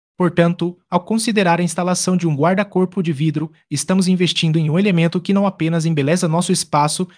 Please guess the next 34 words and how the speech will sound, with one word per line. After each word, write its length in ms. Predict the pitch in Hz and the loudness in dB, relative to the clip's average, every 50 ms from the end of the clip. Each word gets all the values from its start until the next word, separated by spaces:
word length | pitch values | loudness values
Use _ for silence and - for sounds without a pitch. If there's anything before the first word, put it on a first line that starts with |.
| _ _ _ | _ _ _
mas 200 | - 185 202 196 | 2 2 2 2
também 280 | - 190 170 165 180 185 | 2 0 2 2 0 0
contribui 560 | 180 208 214 208 226 214 196 147 156 165 151 | 0 -2 -4 -2 -2 -2 -2 0 0 -2 -2
significativamente 1080 | - - 220 208 214 208 202 - 196 - 196 190 - 185 190 175 151 156 160 156 - | -2 -4 -4 -2 -2 -2 -2 -2 -2 -2 -4 -2 0 0 0 2 2 0 0 -2 -2
para 160 | - 165 156 143 | -4 -4 -4 -4
a 40 | |
segurança 540 | 131 - 156 151 160 156 156 156 156 - 165 | -4 -4 -4 -2 0 0 0 0 0 -2 -2
da 80 | 156 151 | -2 -2
nossa 300 | 151 160 160 - - 170 | -2 -2 -2 -2 -4 -4
família. 640 | - - 143 135 131 120 110 104 104 107 - - - _ _ _ _ _ | -2 -2 -2 -2 -2 -2 -4 -4 -6 -10 -12 -14 -20 _ _ _ _ _
Para 200 | - 143 151 147 | -4 -2 -2 0
mais 220 | 139 143 151 147 | 0 -2 -2 -2
informações 760 | 170 156 180 170 156 160 156 - - 151 139 143 147 - - - _ _ _ | -4 -4 -4 -4 -2 -4 -4 -4 -4 -4 -4 -4 -6 -8 -10 -12 _ _ _
e 60 | 214 | -4
inspirações 640 | 220 220 220 - - 170 170 - - 165 160 165 160 | -4 -4 -4 -4 -4 -4 -4 -4 -2 -4 -4 -4 -4
sobre 240 | - 202 190 196 202 | -4 -4 -4 -4 -6
como 220 | 196 - 196 202 | -4 -4 -2 -2
integrar 400 | 208 202 214 190 180 185 175 175 | -2 -2 -2 -2 0 0 0 0
essa 180 | 170 - - 160 | -2 -2 -4 -4
solução 560 | - - 202 208 202 185 - - 165 170 190 | -4 -4 -4 -2 -4 -4 -4 -4 -2 -2 -2
inovadora 480 | 214 226 226 208 214 180 151 156 151 151 | -2 -2 0 -2 -2 -2 -2 -2 -2 -2
em 80 | 160 | -4
sua 200 | 156 - 208 202 | -4 -4 -6 -6
casa, 440 | 196 - 151 139 143 135 165 160 - _ | -2 0 0 0 0 -2 -4 -8 -8 _
convidamos 500 | _ 180 180 185 190 156 175 190 196 165 | _ -6 -4 -2 -2 0 0 0 -2 -4
você 280 | 160 175 160 - - 202 | -4 -4 -4 -4 -4 -2
a 60 | 185 | -2
explorar 400 | 175 170 - - 190 170 170 175 | -2 -4 -4 -4 -2 -2 -2 -2
mais 300 | 165 143 131 147 151 170 | -2 -2 -2 -2 -2 -2
artigos 440 | 170 175 175 - 196 180 175 175 151 | -2 -2 -2 -4 -4 -4 -4 -4 -2
em 100 | 180 175 | -2 -2
guarda-corpo 600 | 160 170 180 196 202 190 - 165 156 - - 185 | 0 0 0 0 0 -4 -4 -6 -8 -6 -6 -6
de 120 | 170 190 | -4 -4
vidro. 480 | 151 135 143 127 113 113 - 147 - | -4 -4 -6 -6 -6 -8 -12 -16 -18